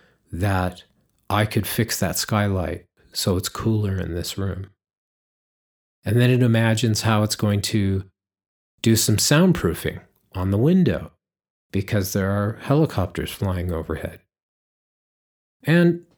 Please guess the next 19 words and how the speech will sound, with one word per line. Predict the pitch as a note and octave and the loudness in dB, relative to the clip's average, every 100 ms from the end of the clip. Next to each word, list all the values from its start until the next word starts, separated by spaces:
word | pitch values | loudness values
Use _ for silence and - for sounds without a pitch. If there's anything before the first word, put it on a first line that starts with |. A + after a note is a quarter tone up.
| _ _ _ _ _ | _ _ _ _ _
it | - F3 | -4 0
just | G#3 - - _ _ _ _ _ _ - | 0 0 -8 _ _ _ _ _ _ 0
gets | D#3 F#3 E3 | 2 4 4
really | F#3 F3 | 6 6
busy. | D3+ E3 - - - _ _ | 4 4 0 -2 -16 _ _
I've | - A#2+ | 0 0
spoken | - - G3 E3+ A#2 | 2 2 2 4 2
of | G#2 | 2
this | G2+ G#2+ | 0 0
silent | - C#3+ B2+ G#2+ | 2 2 2 2
witness | C3 A#2+ G2+ - | 0 2 0 2
many | C#3 C3+ | 2 2
times, | - A#2+ E2 - - - - _ _ _ | 0 -2 -2 -6 -12 -16 -20 _ _ _
but | B2+ | 0
it | A#2 - | 0 0
comes | D#3 E3+ F#3+ | 2 2 2
into | E3 C#3 | 2 0
play | - C#3 C#3+ | -2 0 2
here | C3 A2+ E2 E2 | 2 2 0 -2